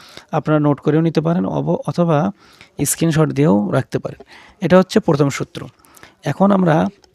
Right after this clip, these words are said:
আর একটি সূত্র বোঝার চেষ্টা করব। তো তিন নম্বর যে সূত্রটি বলার চেষ্টা করব, সেটা হচ্ছে যে কোনো কিছুর পাওয়ার, যেমন এখানে এর,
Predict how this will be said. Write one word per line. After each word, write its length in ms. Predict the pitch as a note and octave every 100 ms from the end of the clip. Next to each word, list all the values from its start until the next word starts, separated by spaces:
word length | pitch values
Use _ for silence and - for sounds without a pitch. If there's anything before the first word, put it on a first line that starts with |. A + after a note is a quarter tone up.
| _ _ _ _ - - -
আর 160 | -
একটি 220 | E3 - E3+
সূত্র 480 | E3+ D#3 - D#3
বোঝার 320 | D3 C#3 D#3 G3 -
চেষ্টা 220 | D#3+ -
করব। 260 | C3 C3+ C#3+ - - - - - _ _ _
তো 220 | - C#3+ C3+ _ -
তিন 140 | F3+
নম্বর 240 | G3 F#3+
যে 260 | F3 E3+ F3 - _ _ _ _ _ _
সূত্রটি 360 | - F3 D3+ C#3
বলার 200 | C#3+ C#3+
চেষ্টা 300 | - C#3+ -
করব, 180 | C#3+ E3
সেটা 260 | D#3+ D#3
হচ্ছে 360 | F3+ - D3 D#3+ F3 - - - -
যে 220 | C#3+ E3
কোনো 320 | - D#3 E3+
কিছুর 280 | F3 F3 F3+
পাওয়ার, 440 | - D#3 C#3+ D3+ E3 -
যেমন 320 | C#3 C#3+ C#3+
এখানে 260 | C#3+ D3 D3
এর, 100 | D3